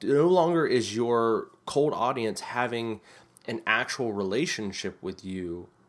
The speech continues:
when you go live. They're having a relationship with a recording of you.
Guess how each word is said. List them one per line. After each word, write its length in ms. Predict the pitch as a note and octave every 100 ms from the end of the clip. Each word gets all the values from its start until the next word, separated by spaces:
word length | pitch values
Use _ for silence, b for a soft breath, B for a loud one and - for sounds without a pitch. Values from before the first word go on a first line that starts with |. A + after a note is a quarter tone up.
| -
when 180 | G#2
you 120 | G#2 A2+
go 160 | G2+
live. 720 | F2+ A#2 - D2+ D2 - - - B B B B B _ -
They're 680 | G#2+ A2+ C3 C3+ B2 A2+ G#2+
having 380 | - B2+ C3 A#2+
a 60 | G#2+
relationship 880 | G2+ A2+ A2 - G#2 - G2+ F#2+
with 180 | F#2+ F#2+
a 100 | F#2+
recording 600 | G2 A2+ - A#3+ A3 G2
of 120 | F2
you. 240 | - -